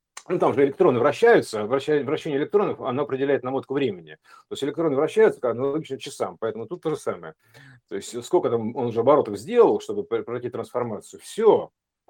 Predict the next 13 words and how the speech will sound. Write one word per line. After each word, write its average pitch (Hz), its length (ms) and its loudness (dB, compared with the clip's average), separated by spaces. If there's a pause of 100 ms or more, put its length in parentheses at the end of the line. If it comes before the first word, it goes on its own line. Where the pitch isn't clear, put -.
(220)
То 110 100 -10
есть, - 280 -12
э, 113 640 -4
по-, 147 160 -2
станет 220 360 0
понятно, 180 520 2
почему 170 320 -6
ты, 143 220 -6
почему 175 360 -4
сатсанги, 139 680 0
почему 131 380 -10
сат — 185 300 0
это 208 300 -4